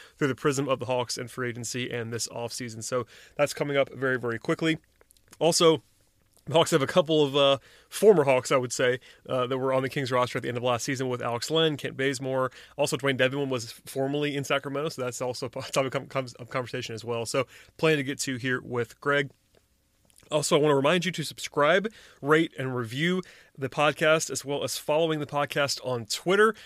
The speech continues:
at Locked On Hawks. You can also follow me if you'd like to at B T Rowland on Twitter, but all of those subscriptions and five-star ratings and reviews really help the podcast to grow. So thank you, as, thank you in advance if you've already done that.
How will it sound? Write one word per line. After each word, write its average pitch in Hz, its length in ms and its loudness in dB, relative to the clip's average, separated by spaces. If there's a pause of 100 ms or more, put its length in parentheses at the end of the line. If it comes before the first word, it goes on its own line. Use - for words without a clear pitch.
(140)
at 131 160 -2
Locked 147 320 -2
On 131 120 0
Hawks. 165 400 0
You 135 60 -10
can 131 80 -4
also 131 220 -4
follow 127 200 -4
me 135 140 -8
if 127 80 -12
you'd 123 140 -8
like 131 220 -2
to 135 240 -4
at 123 260 -4
B 123 160 -6
T 117 180 -8
Rowland 160 540 -4
on 147 200 -2
Twitter, 147 380 0
but 123 220 -2 (280)
all 156 240 2
of 139 100 -2
those 139 180 0
subscriptions 143 800 -4
and 117 260 -8
five-star 131 500 -2
ratings 131 420 -4
and 107 160 -12
reviews 120 440 -8
really 127 180 -6
help 135 220 -6
the 117 80 -14
podcast 127 560 -6
to - 80 -16
grow. 123 260 -4
So - 140 -12
thank 131 240 -10
you, 131 100 -8
as, 110 160 -12 (120)
thank 185 200 -2
you 165 60 -2
in 139 40 -2
advance 139 240 0
if 127 60 -8
you've 123 80 -6
already 131 160 2
done 135 140 2
that. 135 160 0